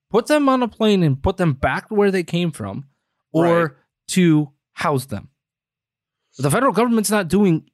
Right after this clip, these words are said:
Speaker 1: either of those things in large enough numbers. And, uh, by the way,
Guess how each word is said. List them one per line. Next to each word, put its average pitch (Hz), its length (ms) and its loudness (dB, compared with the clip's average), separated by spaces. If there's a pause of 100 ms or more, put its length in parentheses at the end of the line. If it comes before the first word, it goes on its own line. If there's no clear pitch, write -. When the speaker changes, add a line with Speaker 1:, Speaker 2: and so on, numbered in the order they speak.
Speaker 1:
either 175 320 2
of 117 140 -4
those 110 180 -2
things 117 340 -6 (300)
in 170 240 2
large 165 260 0
enough 156 220 -2
numbers. 139 400 -4 (340)
And, 254 460 2
uh, 208 340 0
by 208 240 0
the 202 140 0
way, 196 340 0